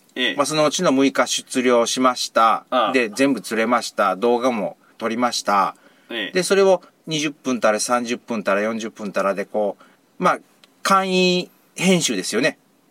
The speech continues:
Speaker 1: ええ。
Speaker 2: して、アップしてっていう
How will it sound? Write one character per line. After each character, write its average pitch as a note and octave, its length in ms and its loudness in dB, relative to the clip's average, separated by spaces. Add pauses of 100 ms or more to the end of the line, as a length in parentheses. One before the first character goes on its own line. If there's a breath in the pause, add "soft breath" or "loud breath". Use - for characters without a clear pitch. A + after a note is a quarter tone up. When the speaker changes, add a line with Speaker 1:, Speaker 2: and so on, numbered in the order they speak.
Speaker 1:
え F#3+ 80 0
え。 - 160 -2
Speaker 2:
し - 240 -6
て、 E3 300 2 (420)
ア D#3 120 4
ッ - 20 -6
プ - 200 -6
し - 160 -2
て D#3+ 140 2
っ C#3 60 0
て - 220 0
い C#3 100 8
う C#3+ 320 2